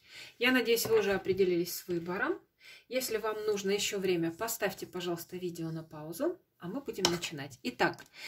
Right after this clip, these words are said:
вариант номер один — "Жёлтое сердечко".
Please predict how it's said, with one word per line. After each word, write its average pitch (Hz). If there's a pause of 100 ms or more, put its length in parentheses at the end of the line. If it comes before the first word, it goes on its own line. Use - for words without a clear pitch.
(260)
вариант 208
номер 160
один — 233
"Жёлтое 208
сердечко". 165